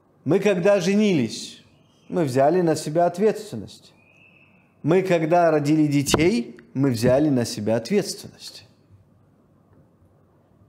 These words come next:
И это выражается в словах Аллаха, когда Он говорит: "Спасайте себя и ваши семьи, потому что вы за это будете" что? Спрошены.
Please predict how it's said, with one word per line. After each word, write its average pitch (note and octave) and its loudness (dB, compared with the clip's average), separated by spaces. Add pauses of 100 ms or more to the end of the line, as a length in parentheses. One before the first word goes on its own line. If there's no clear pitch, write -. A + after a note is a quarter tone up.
(320)
И F3+ 2
это A3 4
выражается G3+ 2
в E3 -6
словах G3+ 0
Аллаха, G3 0
когда E3+ -2
Он F#3 0
говорит: G3 0
"Спасайте F#3+ -2
себя G#3 0
и E3+ 0
ваши A3 2
семьи, B2+ 0 (840)
потому C#3+ -2
что D3 -4
вы D3+ 0
за C3+ -2
это E3 0
будете" E3+ -4
что? G3+ -6 (320)
Спрошены. A#2 -6